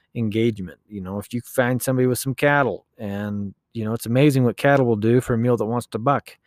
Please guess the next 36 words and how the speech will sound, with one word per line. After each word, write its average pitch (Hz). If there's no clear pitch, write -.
And 107
you 113
gotta 123
go 123
move 135
some 131
cattle 147
from 101
here 113
or 104
there, 104
or, 107
or 104
gather 113
or 95
do 120
something. 127
You 123
know, 123
sometimes 127
that 120
takes 131
their 120
mind 131
off. -
Um, 87
you 120
know, 107
the 113
other 156
thing 151
I 139
might 139
do, 147
um, 110
is 117